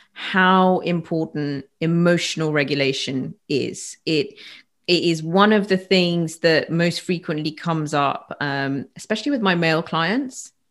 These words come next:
Um, so, so it's really interesting. And what, what we do is we, we really try and break down the, the area that they're trying to regulate. And it could be, like, certain reactions that they're having in meetings. It could be,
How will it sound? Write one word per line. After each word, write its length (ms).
Um, 480
so, 400
so 120
it's 180
really 200
interesting. 500
And 420
what, 580
what 360
we 200
do 200
is 200
we, 160
we 140
really 240
try 240
and 160
break 300
down 580
the, 480
the 180
area 320
that 160
they're 120
trying 220
to 60
regulate. 560
And 200
it 160
could 160
be, 140
like, 360
certain 380
reactions 600
that 100
they're 180
having 300
in 140
meetings. 840
It 220
could 180
be, 380